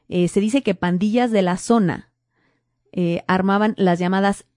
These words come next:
escaramuzas desde hace un tiempo, sin que la policía se metiera para detenerlos. Es decir, armaban,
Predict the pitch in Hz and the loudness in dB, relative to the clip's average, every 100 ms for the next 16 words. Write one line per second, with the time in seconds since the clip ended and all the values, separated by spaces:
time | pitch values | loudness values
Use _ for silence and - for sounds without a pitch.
0 | - 190 - - 175 180 254 262 170 190 | 0 0 0 -2 0 4 4 4 0 -4
1 | - - _ _ _ - 185 180 185 185 | -10 -20 _ _ _ -2 0 2 2 2
2 | 214 208 196 247 240 - - _ _ _ | 0 0 0 0 0 -2 -18 _ _ _
3 | _ _ _ _ _ _ - 285 294 294 | _ _ _ _ _ _ -2 2 2 2
4 | 285 262 247 233 233 226 226 185 165 170 | 0 2 0 0 0 0 0 -2 0 -2
5 | 175 180 175 185 220 247 262 214 160 - | 0 -2 -2 -2 -2 -2 -2 -4 -6 -6
6 | 196 208 208 185 175 190 196 214 208 | -6 -2 0 2 0 -2 -2 -2 -4